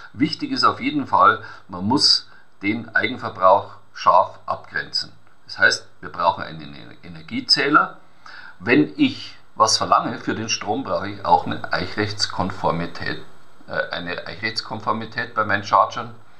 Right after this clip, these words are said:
Darauf ist zu achten, wenn ich ihn verschenke, per se nicht. Aber einen Energiezähler brauche ich jede, auf alle Fälle, um die steuerliche, äh, Thematik besser abdecken zu können.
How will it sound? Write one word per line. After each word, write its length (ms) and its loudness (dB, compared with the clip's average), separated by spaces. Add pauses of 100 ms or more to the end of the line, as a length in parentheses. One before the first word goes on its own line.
(280)
Darauf 240 -8
ist 140 -8
zu 120 4
achten, 280 -2
wenn 120 0
ich 100 2
ihn 120 -2
verschenke, 460 -4 (580)
per 140 0
se 140 4
nicht. 500 -4 (340)
Aber 140 6
einen 160 4
Energiezähler 600 4
brauche 280 2
ich 80 -8
jede, 440 -6
auf 280 -4
alle 180 4
Fälle, 380 -2 (380)
um 260 2
die 160 0
steuerliche, 720 4 (480)
äh, 380 6
Thematik 580 0
besser 260 0
abdecken 420 -6
zu 200 -12
können. 320 -12